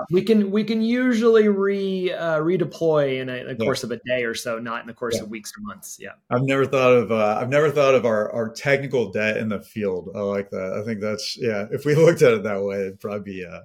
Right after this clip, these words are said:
Speaker 2: not a bad way to approach it. So.
Speaker 1: Yeah, exactly. Okay. Well, I'm curious, what are, what are some of the areas that you are,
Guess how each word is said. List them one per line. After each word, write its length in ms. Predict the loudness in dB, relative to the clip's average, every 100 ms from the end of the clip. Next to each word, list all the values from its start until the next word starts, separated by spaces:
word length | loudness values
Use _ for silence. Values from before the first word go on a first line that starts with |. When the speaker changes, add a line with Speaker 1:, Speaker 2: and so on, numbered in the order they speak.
| _ _
Speaker 2:
not 360 | -16 -12 -10 -10
a 40 |
bad 220 | -10 -10
way 140 | -10 -12
to 80 |
approach 480 | -16 -18 -16 -16 -14
it. 140 | -16 -14
So. 180 | -18 -10
Speaker 1:
Yeah, 360 | -4 -2 -2 -8 -10
exactly. 560 | -6 -4 -6 -8 -16 -18 -20 -20 -20 _ -2
Okay. 240 | 2 2
Well, 520 | 4 2 2 -2 -10 -4
I'm 180 | -2
curious, 600 | -2 -2 0 2 2 -2 -6
what 300 | -2 0 2
are, 240 | 0 -2
what 200 | -4 0
are 80 | 0
some 200 | 0 0
of 60 | 0
the 160 | 0
areas 380 | -2 -2 -4 -6
that 140 | -8
you 360 | -10 -8 -6 -4
are, 600 | -4 -4 -4 -4 -6